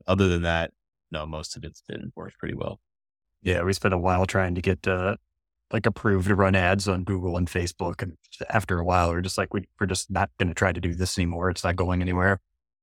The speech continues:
Speaker 1: Yeah,
Speaker 2: So
Speaker 1: yeah. Took a while to get around a lot of the platforms, even with submitting all the documents. But yeah, so, some of them still just, we, like you said, we just gave up. We said, "All right,
Speaker 2: Yeah.
Speaker 1: next."
Speaker 2: Yeah. <laughs>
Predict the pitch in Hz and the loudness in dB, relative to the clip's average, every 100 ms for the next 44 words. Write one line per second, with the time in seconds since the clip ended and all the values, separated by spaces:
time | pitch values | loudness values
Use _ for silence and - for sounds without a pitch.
0 | _ _ 113 110 87 78 78 - - 90 | _ _ -2 2 4 2 -2 -8 -2 2
1 | 71 69 - _ - - 85 80 76 80 | 2 0 -6 _ -10 -6 0 0 0 -2
2 | 76 76 76 73 - - 82 82 80 76 | -2 -2 -2 -6 -16 -4 2 4 4 0
3 | - 73 - 76 73 - 80 80 78 76 | 0 0 -2 -6 -6 -4 -4 -4 -10 -16
4 | _ - - 82 80 78 76 76 76 73 | _ -10 0 2 2 0 -4 -6 0 0
5 | 71 71 71 - - 76 - _ _ _ | 0 -6 -8 -4 2 2 2 _ _ _
6 | - 76 - - - - - 101 92 85 | 2 2 2 -2 -4 -2 4 4 4 2
7 | 85 - 82 76 - - 82 - 80 - | 0 2 2 0 -4 -6 -4 2 0 4
8 | 80 76 73 - - - 78 67 - - | 4 4 2 0 -8 -2 -2 0 -4 -4
9 | 50 - _ _ _ 127 - - _ 85 | -4 -8 _ _ _ -10 -8 -12 _ -2
10 | - - - _ _ _ 87 85 - - | 0 -4 -6 _ _ _ -2 0 -2 -4
11 | - - - - _ _ _ _ _ - | -12 -12 -12 -12 _ _ _ _ _ -4
12 | 139 | -2